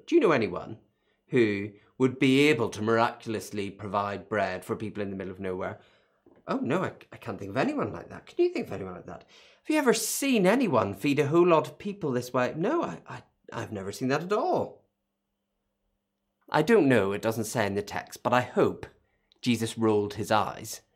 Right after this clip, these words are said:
before he did this miracle. Now, part of him doing this miracle again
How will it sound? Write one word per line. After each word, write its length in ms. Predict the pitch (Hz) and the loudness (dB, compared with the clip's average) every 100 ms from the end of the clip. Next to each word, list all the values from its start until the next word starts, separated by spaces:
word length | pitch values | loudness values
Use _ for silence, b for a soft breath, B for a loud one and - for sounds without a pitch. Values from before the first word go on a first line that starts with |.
| _ | _
before 300 | - 101 104 | -10 -4 -2
he 100 | 101 | -2
did 200 | 92 92 | -6 -8
this 200 | 101 - | -8 -8
miracle. 520 | 95 92 - 87 - _ _ _ _ _ _ _ _ _ _ _ _ _ _ _ _ _ _ _ _ _ b b | -8 -8 -10 -16 -18 _ _ _ _ _ _ _ _ _ _ _ _ _ _ _ _ _ _ _ _ _ b b
Now, 140 | 180 170 | 8 8
part 300 | 196 262 220 | 10 8 8
of 80 | |
him 160 | 160 139 | 6 6
doing 260 | 139 135 123 | 10 8 8
this 160 | 120 | 4
miracle 460 | 139 117 117 127 120 | 4 4 4 2 2
again 640 | 120 113 165 98 90 120 | 2 6 6 6 0 -6